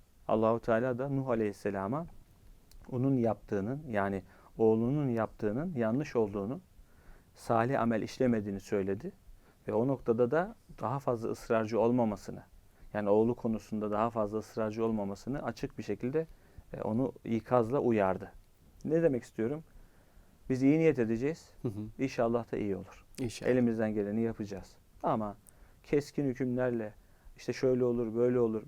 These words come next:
Speaker 1: Biz çocuğa kader biçmiyoruz.
Speaker 2: Hı hı.
Speaker 1: Yani birbirimizi kandırmayalım. Biz çocuklara kader biçemeyiz. Kaderi Allah biçer.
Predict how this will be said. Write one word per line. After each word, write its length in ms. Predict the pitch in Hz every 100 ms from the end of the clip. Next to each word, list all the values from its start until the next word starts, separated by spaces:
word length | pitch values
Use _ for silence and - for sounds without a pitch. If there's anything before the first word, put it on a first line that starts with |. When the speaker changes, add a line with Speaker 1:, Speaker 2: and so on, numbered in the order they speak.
| 175
Speaker 1:
Biz 140 | 170
çocuğa 400 | - 160 151 156
kader 420 | 156 139 135 143 135
biçmiyoruz. 580 | 131 107 92 - - -
Speaker 2:
Hı 60 | 131
hı. 180 | 120 120 _ - _ _ - -
Speaker 1:
Yani 220 | 107 110
birbirimizi 460 | 123 120 117 117 135
kandırmayalım. 640 | - 117 110 101 92 87 - _ 185
Biz 140 | 175
çocuklara 440 | 139 131 123 123
kader 380 | 127 123 117 110
biçemeyiz. 500 | 107 - 95 92 - -
Kaderi 320 | 147 131 131
Allah 280 | 120 113 110
biçer. 260 | - 101